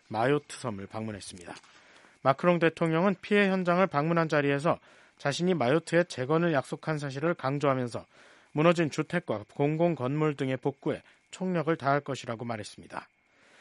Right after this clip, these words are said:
마크롱 대통령은 또 프랑스 정부가 추가 구호 물품들을 보내고 치안 확보를 위해 사백 명 규모의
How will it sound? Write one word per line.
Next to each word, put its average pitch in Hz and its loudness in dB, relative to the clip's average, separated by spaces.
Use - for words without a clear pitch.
마크롱 180 0
대통령은 180 2
또 208 2
프랑스 202 2
정부가 175 2
추가 208 4
구호 185 2
물품들을 175 0
보내고 139 -2
치안 175 0
확보를 156 -2
위해 143 -2
사백 175 0
명 175 0
규모의 147 -2